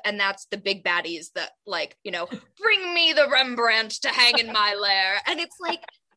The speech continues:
Speaker 2: <laughs>
Speaker 1: that's uncommon. Like, no one's
Speaker 2: Right.
Speaker 1: gonna do that. You have to be like, I don't know, like, maybe Elon Musk would do something
Speaker 2: Yeah, right.
Speaker 1: like that.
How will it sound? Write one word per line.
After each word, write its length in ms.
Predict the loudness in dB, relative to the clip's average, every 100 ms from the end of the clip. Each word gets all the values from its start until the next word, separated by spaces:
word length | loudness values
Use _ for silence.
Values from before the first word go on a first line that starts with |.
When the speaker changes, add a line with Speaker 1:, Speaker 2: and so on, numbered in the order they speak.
| _ _
Speaker 2:
<laughs> 320 | _ _ _ -4
Speaker 1:
that's 340 | -4 -4 -20 _ _ _ _
uncommon. 680 | 2 2 0 0 0 -2 0
Like, 180 | 0 0
no 180 | 0 0
one's 180 | 2
Speaker 2:
Right. 20 | 2
Speaker 1:
gonna 260 | 2 0
do 180 | -6 -8
that. 180 | -2 -2 0
You 100 | 2
have 200 | 2 0
to 80 |
be 180 | -4 -4
like, 260 | -2 -4 -2
I 60 | -4
don't 140 | -4
know, 200 | -6 -6
like, 220 | -4 -6 -8 _ -14
maybe 880 | -10 -2 0 0 2 4 4 2 0
Elon 360 | -2 0 -2 -2
Musk 440 | -4 -6 -12 -16 -16 -18 _ _
would 180 | -14
do 160 | -8 -8
something 240 | -4 0
Speaker 2:
Yeah, 100 | 2
right. 200 | 2 0
Speaker 1:
like 20 | 0
that. 340 | 0 2 2